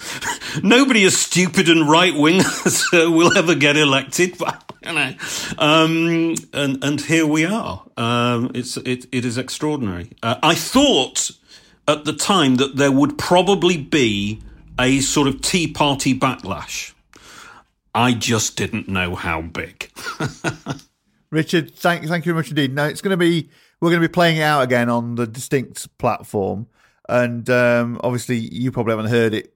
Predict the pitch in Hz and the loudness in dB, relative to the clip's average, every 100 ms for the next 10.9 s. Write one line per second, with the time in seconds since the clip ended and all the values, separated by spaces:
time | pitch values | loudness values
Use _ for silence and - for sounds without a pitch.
0 | - - 107 104 117 110 101 95 - - | -14 -4 0 2 2 4 2 0 -6 -14
1 | - 107 104 104 104 98 - 104 113 104 | -4 0 2 0 -4 -8 -6 -4 -2 0
2 | 107 87 107 107 104 107 104 - 110 107 | -2 -2 -2 -2 -2 -2 -2 -2 -4 -4
3 | 104 101 120 95 - 98 95 101 _ - | -4 0 0 -2 -6 -6 -6 -8 _ -20
4 | _ - 143 165 165 - 135 135 143 135 | _ 0 2 4 2 0 -2 0 0 0
5 | 123 123 131 127 120 - - 131 117 117 | 2 2 2 2 0 -4 -4 -2 0 -2
6 | - 127 120 - - 123 98 104 123 131 | 0 -2 -2 -4 -8 -6 -4 -6 -6 -10
7 | _ _ _ _ - 120 120 120 123 120 | _ _ _ _ -2 0 2 0 -4 -10
8 | - _ _ 98 98 - - _ - 127 | -14 _ _ -20 -20 -20 -20 _ -4 -2
9 | 127 123 - 123 131 139 127 135 127 123 | -2 -4 -6 -2 0 2 2 0 0 0
10 | 123 117 120 113 120 104 92 110 131 | -2 -2 -4 -2 0 0 0 -4 -6